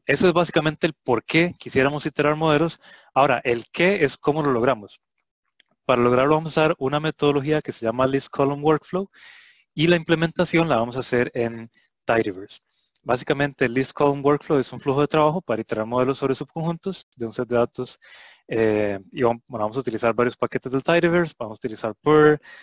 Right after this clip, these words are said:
dplyr, Tibble, Tidyr y Broom. Vamos a hacer,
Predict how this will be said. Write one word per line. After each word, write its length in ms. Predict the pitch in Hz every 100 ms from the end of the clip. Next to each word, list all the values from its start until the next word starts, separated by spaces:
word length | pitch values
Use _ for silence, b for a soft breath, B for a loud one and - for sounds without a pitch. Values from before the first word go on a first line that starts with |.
| B -
dplyr, 480 | - 143 143 143
Tibble, 500 | 135 147 139 143 139 131
Tidyr 640 | - 139 143 143 143 151 -
y 200 | - 120
Broom. 400 | 110 110 107 95 _ B B B B B _
Vamos 360 | - 120 139 151
a 40 |
hacer, 400 | 147 156 156 143